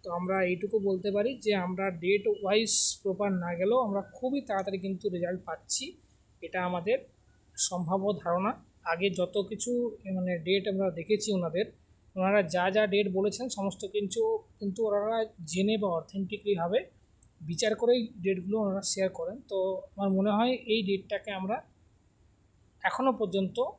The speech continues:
অরিজিনাল ডেট হিসাবে ভেবে করে চললেই আমাদের মনে হয় ভালো হবে।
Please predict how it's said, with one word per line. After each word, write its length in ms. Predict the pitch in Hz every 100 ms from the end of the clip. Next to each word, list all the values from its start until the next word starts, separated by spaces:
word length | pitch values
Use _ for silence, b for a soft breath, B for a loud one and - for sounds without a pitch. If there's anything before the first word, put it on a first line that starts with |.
| _ _ _ _ _ _ _ _
অরিজিনাল 440 | 190 190 190 220 214
ডেট 200 | 202 202 196
হিসাবে 260 | 190 196
ভেবে 220 | 170 185
করে 220 | 190 202 185
চললেই 340 | 196 185 254
আমাদের 300 | 208 180 196
মনে 180 | 185 185
হয় 140 | 190
ভালো 340 | 208 - 170 180
হবে। 280 | 170 170